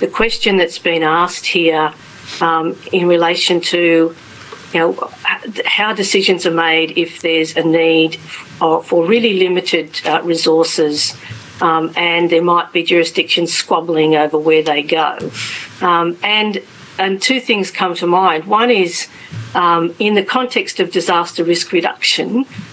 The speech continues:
uh, and in the context of escalating, uh, events, what happens if there are no resources?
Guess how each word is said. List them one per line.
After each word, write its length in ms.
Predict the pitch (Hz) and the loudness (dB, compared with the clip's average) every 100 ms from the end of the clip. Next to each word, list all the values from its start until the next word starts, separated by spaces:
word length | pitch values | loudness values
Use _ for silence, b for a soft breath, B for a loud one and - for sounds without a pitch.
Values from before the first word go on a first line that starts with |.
| - | -4
uh, 120 | 180 190 | -2 0
and 140 | 208 | 2
in 120 | 247 | 2
the 80 | 214 | 0
context 600 | 202 196 185 185 175 - | -2 -2 -2 -2 -4 0
of 260 | 180 175 170 | 2 2 2
escalating, 880 | 190 190 - 175 170 165 160 156 - | -2 -4 0 2 4 4 2 2 0
uh, 160 | 151 165 | 0 0
events, 640 | 170 190 262 - - - - B B | 0 2 0 -2 -6 -10 -10 B B
what 120 | 240 | -2
happens 320 | 277 285 247 247 | 0 0 0 -2
if 120 | - | -2
there 140 | 214 | 0
are 60 | 190 | 2
no 200 | 180 208 | 2 2
resources? 800 | 233 226 - - - - - | 0 -2 -2 -4 -10 -10 -12